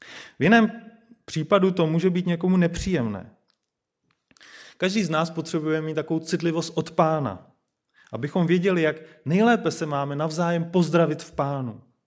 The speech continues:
Potřebujeme najít způsob, jak vyjádřit naši svatou, nevinnou náklonnost k našim bratrům a sestrám v Kristu. Různí lidé se budou vyjadřovat různými způsoby.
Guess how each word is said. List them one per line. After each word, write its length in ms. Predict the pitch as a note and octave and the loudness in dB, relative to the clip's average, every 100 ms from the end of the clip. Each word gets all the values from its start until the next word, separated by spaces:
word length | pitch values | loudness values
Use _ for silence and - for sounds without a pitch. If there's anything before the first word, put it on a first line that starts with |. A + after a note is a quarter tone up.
| _ _ _ _ _ _ _ _ _ _ - - | _ _ _ _ _ _ _ _ _ _ -20 -10
Potřebujeme 540 | E3+ G3+ A3+ G#3+ F#3 | -6 0 4 4 4
najít 240 | F3+ F3+ F#3 | 4 2 -2
způsob, 600 | - - A#3 A#3 F3+ E3 | -10 -2 -2 0 -2 -2
jak 160 | D#3+ | -4
vyjádřit 520 | C#3+ E3+ A3 F#3+ F3+ F3 | -4 -2 -2 -2 -4 -6
naši 220 | E3+ E3+ | -8 -10
svatou, 640 | - F3 G#3 F#3+ E3 D#3+ D#3 - - | -4 0 2 2 2 0 -6 -12 0
nevinnou 440 | D#3+ G#3+ G#3 F#3 | 4 4 4 4
náklonnost 560 | D#3 F3 F#3+ G3 F#3 F3+ | 4 4 4 0 0 -2
k 40 | |
našim 280 | F3+ G3 F3+ | -6 -2 0
bratrům 380 | F3 G#3 G#3 G3 | 2 2 0 -2
a 60 | |
sestrám 400 | F#3 G3+ F#3+ F#3 | -4 -4 0 -2
v 80 | F#3 | -2
Kristu. 520 | - A3 A3 C3+ A2+ - _ _ _ _ _ _ _ _ _ _ _ _ _ _ _ _ _ _ _ _ _ - | 0 0 0 -8 -8 -12 _ _ _ _ _ _ _ _ _ _ _ _ _ _ _ _ _ _ _ _ _ -18
Různí 300 | A#2 B2 C#3+ | -14 -8 -4
lidé 260 | E3 E3+ | -2 -2
se 140 | E3 D3 | -2 -4
budou 240 | C#3 C#3 | -2 0
vyjadřovat 480 | C3+ C3 B2+ C3+ C3+ | 0 0 -2 -4 0
různými 380 | D#3 E3 E3 D3 | 0 2 0 -2
způsoby. 580 | - D3+ D3 D3+ A#2 | -8 -14 -10 -10 -10